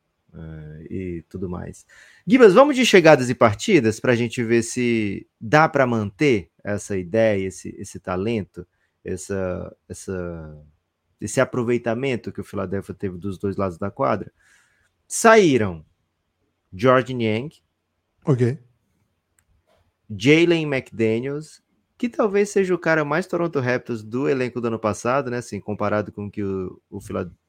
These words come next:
Speaker 1: com o que o Nick Nurse tinha, não à toa o Masai veio buscar, né? Levou o Jalen McDaniels pra lá.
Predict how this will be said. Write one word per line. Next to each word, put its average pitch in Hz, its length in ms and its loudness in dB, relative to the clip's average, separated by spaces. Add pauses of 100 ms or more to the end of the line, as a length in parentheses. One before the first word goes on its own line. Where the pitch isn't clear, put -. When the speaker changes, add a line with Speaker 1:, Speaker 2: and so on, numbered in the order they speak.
(460)
Speaker 1:
com - 140 -10
o 104 40 -10
que - 120 -6
o 117 40 0
Nick 110 240 -6
Nurse 104 340 -8
tinha, 165 340 -4
não 151 240 -2
à 202 80 0
toa 202 440 -2 (260)
o 175 100 -10
Masai 175 340 0
veio 175 160 0
buscar, 165 460 -2
né? 120 80 -6 (400)
Levou 127 380 0
o 147 60 0
Jalen 143 240 -2
McDaniels 143 460 -6
pra 147 160 -12
lá. 107 220 -8